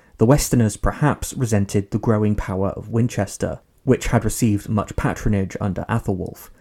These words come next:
and the prestige given to the heir apparent as the sub-king of Kent, which naturally drew the attention of the king towards the eastern part of the kingdom.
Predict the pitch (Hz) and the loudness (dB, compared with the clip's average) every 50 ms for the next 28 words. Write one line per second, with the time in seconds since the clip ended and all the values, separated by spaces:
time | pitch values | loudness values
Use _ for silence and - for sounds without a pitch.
0 | _ - - - - - - - - 113 110 107 - - 98 - 110 - - - | _ -20 -20 -20 -20 -20 -4 2 4 4 4 4 2 0 2 2 2 0 0 0
1 | 135 139 127 117 107 - - - 117 110 101 104 101 - 104 98 104 101 98 98 | 2 2 4 2 0 0 0 2 2 2 2 2 -2 -2 -2 -2 0 0 2 2
2 | 98 95 92 92 - - - 147 135 113 101 98 95 - - 113 104 107 - 104 | 0 0 -2 -4 -4 -2 0 2 2 2 0 -2 -4 -4 -4 -4 -4 -4 -6 -6
3 | - - - 101 95 - - - - - - - - - - 135 117 - - - | -4 -2 -2 -2 -2 -4 -8 -8 -6 -6 -6 -8 -10 -6 -4 -2 -2 -2 -4 -10
4 | - - - - - - _ - 113 - - 107 110 113 - - - - 113 107 | -16 -20 -20 -20 -20 -10 _ -4 -4 -2 2 2 2 2 2 0 -8 -8 -6 -6
5 | 104 98 - 104 98 101 92 - - - - - 110 110 98 - - 101 98 98 | -6 -4 -2 -2 -2 -2 -2 -4 -6 -6 -4 -2 -2 -2 -2 -2 -4 -2 -2 -2
6 | - - - - - - 131 113 104 98 113 - - - _ _ - - 120 101 | -4 -6 -10 -10 -6 -2 -2 0 0 -2 -4 -6 -10 -20 _ _ -6 -2 0 0
7 | 104 98 95 95 - - 101 - 117 120 - - - 113 - - - 92 87 - | 0 0 -2 -4 -6 -10 -10 -8 -6 -6 -6 -4 -4 -4 -4 -4 -6 -6 -6 -8
8 | - - - - - 113 110 104 - - - | -8 -10 -8 -6 -4 -2 -2 -2 -4 -6 -8